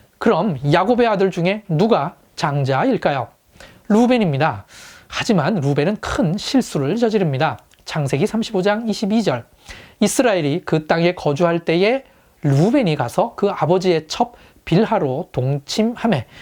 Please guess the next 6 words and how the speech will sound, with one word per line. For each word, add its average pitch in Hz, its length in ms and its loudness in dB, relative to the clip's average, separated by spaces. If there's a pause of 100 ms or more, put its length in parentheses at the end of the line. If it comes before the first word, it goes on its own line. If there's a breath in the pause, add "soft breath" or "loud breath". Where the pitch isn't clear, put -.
(180 loud breath)
이스라엘이 160 460 2
이를 196 460 0
들었더라. 151 540 -2 (340 loud breath)
야곱의 180 440 2
아들은 156 440 -2
열둘이라. 151 1000 0